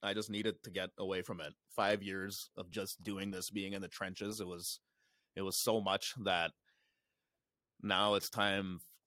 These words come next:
for a change, you know? Like, I'm not gonna be able to scale this to another level, continuing the way I have been. The actions that I took got me to this point, which was a good result, but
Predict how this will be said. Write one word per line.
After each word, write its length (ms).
for 400
a 60
change, 540
you 100
know? 160
Like, 200
I'm 140
not 140
gonna 140
be 100
able 120
to 60
scale 340
this 160
to 160
another 280
level, 400
continuing 500
the 80
way 140
I 120
have 200
been. 200
The 140
actions 380
that 100
I 80
took 280
got 200
me 100
to 100
this 160
point, 400
which 200
was 280
a 80
good 220
result, 440
but 260